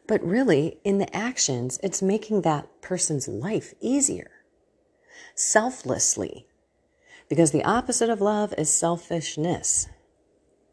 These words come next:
And you know, when you're selfish and you're whining about doing the dinner or cook, doing the dinner, <laughs> doing the dishes, cooking the dinner, they both kinda merged. Anyway, doing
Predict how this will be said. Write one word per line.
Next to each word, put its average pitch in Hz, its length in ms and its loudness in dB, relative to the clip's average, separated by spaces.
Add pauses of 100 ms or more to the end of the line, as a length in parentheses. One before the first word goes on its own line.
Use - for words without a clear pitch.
(600)
And 139 120 2
you 190 120 6
know, 233 480 2 (680)
when 135 160 2
you're 226 160 4
selfish 233 680 -2 (440)
and 123 100 -2
you're 170 140 6
whining 214 480 4
about 208 460 -2 (520)
doing 208 320 6
the 208 80 4
dinner 185 480 0
or 135 60 0
cook, - 280 -4
doing 104 200 -8
the - 60 -10
dinner, - 340 -8 (360)
<laughs> - 380 4
doing 170 280 8
the 151 100 2
dishes, - 360 2
cooking 143 320 2
the 127 80 2
dinner, 127 340 2 (320)
they 320 60 -4
both - 260 -2
kinda 113 160 -8
merged. 151 440 -4 (440)
Anyway, 170 340 4 (720)
doing 220 360 4